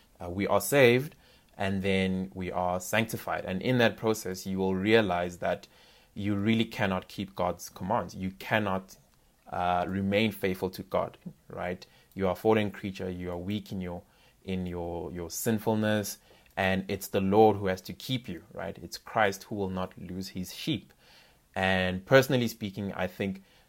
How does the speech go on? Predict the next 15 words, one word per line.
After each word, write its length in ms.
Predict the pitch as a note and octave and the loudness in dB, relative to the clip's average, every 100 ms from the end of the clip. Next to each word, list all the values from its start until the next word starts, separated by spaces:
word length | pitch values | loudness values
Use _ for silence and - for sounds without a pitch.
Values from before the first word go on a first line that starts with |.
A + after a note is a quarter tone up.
| _ - | _ -2
I 120 | F#2+ | 2
often 400 | - A#2+ B2+ A2 | 8 6 6 0
think 360 | - G#2 G2 F#2+ | 0 0 0 0
that 180 | F#2 - | -2 2
I'm 160 | G2+ | 2
more 380 | G2 G2 G#2 G#2+ | 2 2 2 2
worthy 360 | F#2+ G2+ G2 G2 | 2 0 0 -2
of 180 | F#2 - | -2 -2
hell 480 | - G#2+ F#2 F#2 - | 0 2 2 0 8
after 260 | A#2 - A2 | 8 8 0
the 100 | G2+ | 2
Lord 220 | G2 G2 | 2 2
has 180 | F#2 - | -2 0
saved 260 | G2+ G2 | 0 2
me 220 | F#2+ F#2+ | 0 -4